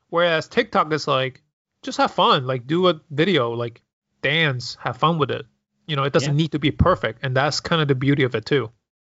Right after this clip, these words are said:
Speaker 2: Yeah, other aspects of who you are. And, and y-, you know, w-, w-, what you've done is personal branding, uh, Leo, with your career, right? And you, you branded yourself as this influencer in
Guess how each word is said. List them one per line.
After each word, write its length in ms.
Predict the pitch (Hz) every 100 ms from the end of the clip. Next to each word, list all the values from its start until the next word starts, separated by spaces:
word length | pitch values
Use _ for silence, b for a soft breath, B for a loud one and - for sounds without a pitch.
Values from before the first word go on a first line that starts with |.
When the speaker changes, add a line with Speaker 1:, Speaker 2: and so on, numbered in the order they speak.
| _ _
Speaker 2:
Yeah, 200 | 107 107 -
other 220 | 127 139
aspects 420 | 123 123 - 120 113
of 100 | 104
who 100 | 123
you 180 | 117
are. 100 | 135
And, 160 | 135 143
and 200 | 151 104 107 160
y-, 160 | 151
you 160 | 143 156
know, 140 | 101 110
w-, 240 | 127 151
w-, 220 | 123 123
what 240 | - 165 196
you've 140 | 160
done 180 | 151 127
is 100 | -
personal 340 | 131 120 113
branding, 400 | 101 92 - 67 78
uh, 60 |
Leo, 260 | 90 104 90
with 180 | 98 98
your 120 | 110
career, 400 | - 101 90 - -
right? 280 | 101 107 - b b _ _ _
And 280 | 117 110 110
you, 220 | 107 120
you 260 | 117 110 120
branded 420 | 107 123 131 123
yourself 400 | 113 - 117 110
as 100 | 98
this 180 | 95 -
influencer 720 | 113 120 123 123 117 101 98 B B B _
in 400 | 107 113 110 107